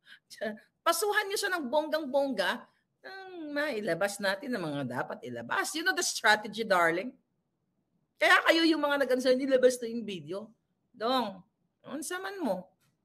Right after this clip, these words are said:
Di ba? Hindi ganoon ang laban. Okay na, mga Bisaya, ha?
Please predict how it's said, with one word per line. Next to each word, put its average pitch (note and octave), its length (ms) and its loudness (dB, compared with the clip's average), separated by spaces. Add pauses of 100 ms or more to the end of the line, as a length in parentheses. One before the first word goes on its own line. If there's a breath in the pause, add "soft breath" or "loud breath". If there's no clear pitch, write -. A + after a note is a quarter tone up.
(380)
Di G#3 160 -2
ba? G#3+ 240 4
Hindi F4 240 0
ganoon D#4+ 320 4
ang C4+ 160 2
laban. B3 400 6 (560)
Okay G#3+ 240 0
na, B3+ 160 2
mga A#3+ 160 2
Bisaya, G#3 480 6
ha? D4+ 320 6